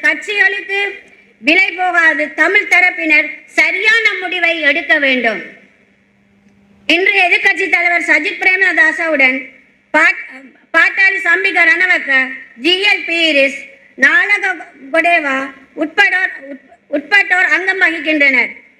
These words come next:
இவர்கள் முன்னாள் ஜனாதிபதி கோட்டபாய ராஜபக்சவுடன் இருந்து செயற்பட்டவர்கள். இவர்களை கூட்டணித்துக் கொண்டு ஆட்சி நடத்த சஜித் பிரேமதாச அவர்கள் முயல்வது வேடிக்கையான விடயமாக இருக்கின்றது.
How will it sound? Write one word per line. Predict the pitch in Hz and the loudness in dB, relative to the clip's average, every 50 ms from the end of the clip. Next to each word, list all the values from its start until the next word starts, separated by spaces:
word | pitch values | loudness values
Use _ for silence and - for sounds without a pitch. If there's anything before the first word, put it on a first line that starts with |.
| _ _ _ _ _ _ _ _ - | _ _ _ _ _ _ _ _ -2
இவர்கள் | 302 330 392 415 403 403 403 392 370 370 | 0 2 2 2 0 0 0 -2 -2 -4
முன்னாள் | 381 403 415 440 415 359 349 | -4 0 0 0 0 0 0
ஜனாதிபதி | 349 359 370 381 392 392 381 392 370 381 359 302 | -2 0 0 0 0 0 -2 -2 -2 -2 -4 -4
கோட்டபாய | 330 349 349 370 392 392 - 427 381 381 381 349 339 | -2 -2 0 0 0 0 2 0 2 2 2 2 2
ராஜபக்சவுடன் | 339 359 349 381 359 359 349 - 330 320 294 269 269 269 269 302 339 | 2 2 0 -2 -4 -4 -4 -2 -2 0 2 2 2 2 2 2 0
இருந்து | 381 415 392 359 302 294 285 269 269 - - - _ _ - | 0 0 0 2 2 0 0 -2 -6 -12 -20 -20 _ _ 0
செயற்பட்டவர்கள். | 320 330 349 339 349 330 311 294 285 277 277 247 226 196 - - - - _ - 269 | 2 2 2 2 0 0 0 2 2 2 2 0 -2 -6 -8 -12 -20 -20 _ -4 -2
இவர்களை | 320 370 403 415 403 403 403 415 381 - 330 | 0 0 2 2 2 0 0 0 -4 -6 -8
கூட்டணித்துக் | 359 392 381 392 403 392 392 392 392 392 392 403 330 359 | -10 -8 -4 -2 2 2 2 2 0 0 -2 -2 0 0
கொண்டு | 359 370 349 320 294 294 294 294 - - - - - | 0 0 2 2 2 2 0 -2 -6 -10 -16 -18 -6
ஆட்சி | - 240 302 339 392 - - 427 427 | -2 0 0 0 0 -2 -2 -2 2
நடத்த | 415 403 381 381 349 - 330 320 320 311 320 | 2 2 2 2 0 -4 -4 -6 -6 -2 0
சஜித் | 302 320 320 453 - - | 0 0 0 -2 -6 -2
பிரேமதாச | 415 403 403 403 392 392 370 370 359 - 339 320 311 | 0 0 2 4 4 4 4 2 2 2 2 2 2
அவர்கள் | 320 320 311 302 302 302 302 - - - - - | 2 2 2 2 0 0 -2 -4 -10 -18 -12 -4
முயல்வது | 262 311 370 415 427 415 381 359 339 311 330 330 302 | -2 0 0 2 0 0 0 0 0 0 -2 -2 0
வேடிக்கையான | 277 302 339 392 381 392 320 339 359 349 349 339 330 311 294 | 0 2 2 0 0 -4 -6 -2 0 2 2 2 0 0 -2
விடயமாக | 311 320 311 320 311 311 294 294 285 269 269 | -2 -2 -2 -2 2 2 2 2 0 -2 -4
இருக்கின்றது. | 262 254 254 247 240 233 233 214 214 185 | -4 -4 -4 -4 -2 0 0 0 -2 -4